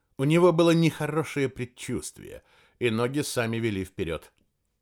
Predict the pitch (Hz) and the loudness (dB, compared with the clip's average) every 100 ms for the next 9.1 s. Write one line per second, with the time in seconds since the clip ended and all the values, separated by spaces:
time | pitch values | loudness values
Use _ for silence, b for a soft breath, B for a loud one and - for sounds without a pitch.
0 | _ _ - 117 120 120 110 117 101 110 | _ _ 0 0 2 -2 -2 -4 -2 0
1 | 107 - 113 120 143 92 82 64 - _ | 0 -2 -4 0 0 0 -6 -10 -16 _
2 | _ _ - 120 110 165 151 156 147 143 | _ _ -4 -2 2 2 4 4 4 2
3 | 127 139 143 170 165 156 - 151 147 - | 2 2 2 0 0 -2 -2 0 -2 -2
4 | 160 135 143 143 147 131 139 - 139 165 | -4 -2 0 2 0 -2 -6 -4 -2 -2
5 | 143 90 76 110 131 85 67 b b b | -2 -4 -4 0 0 -2 -8 b b b
6 | b - 104 156 165 156 139 143 175 160 | b -6 0 4 2 4 2 2 0 0
7 | 160 139 131 135 131 135 131 123 117 110 | 2 2 2 0 0 2 4 4 2 0
8 | 107 - 131 123 120 117 69 - - 69 | -2 -4 -2 0 0 -2 -6 -10 -10 -12
9 | - | -16